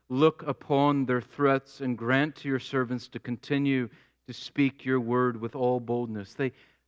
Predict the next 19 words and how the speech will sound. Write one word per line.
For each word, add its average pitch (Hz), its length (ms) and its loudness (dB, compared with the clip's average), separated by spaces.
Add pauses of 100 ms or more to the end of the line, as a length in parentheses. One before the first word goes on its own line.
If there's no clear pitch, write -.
(280)
they 175 80 0
prayed 202 760 -2
for - 140 -16
courage. - 760 -14 (2500)
Paul, 196 640 8
the 185 120 4
Apostle 247 500 2 (160)
Paul 285 560 10
of 143 140 2
all 131 160 4
people, 117 500 -8 (1800)
will 202 160 8
write 226 380 10
to 214 180 2
the 190 140 4
church 220 400 4
in 208 100 2
Ephesus, 208 500 4
soliciting 208 960 2